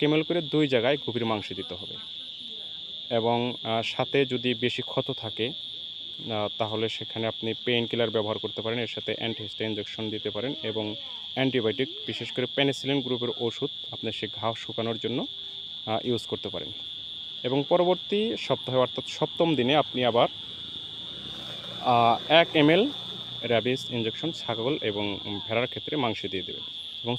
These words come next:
চোদ্দতম দিনে আপনি আর এক এমএল ইনজেকশন গভীর মাংসে এক জায়গায় এক এমএল দিয়ে দেবেন।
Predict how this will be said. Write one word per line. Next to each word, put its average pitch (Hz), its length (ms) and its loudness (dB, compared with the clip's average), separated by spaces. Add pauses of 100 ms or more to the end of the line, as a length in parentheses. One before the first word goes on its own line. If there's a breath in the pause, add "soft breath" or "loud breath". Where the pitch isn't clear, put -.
চোদ্দতম 180 480 6
দিনে 123 320 2 (440)
আপনি 110 420 0 (480)
আর 127 120 6
এক 143 180 8
এমএল 147 400 4
ইনজেকশন 123 600 0 (480)
গভীর 123 260 4
মাংসে 123 520 2 (800)
এক 139 180 8
জায়গায় 123 360 6
এক 120 120 -2
এমএল 139 240 0 (220)
দিয়ে 104 200 2
দেবেন। - 200 -6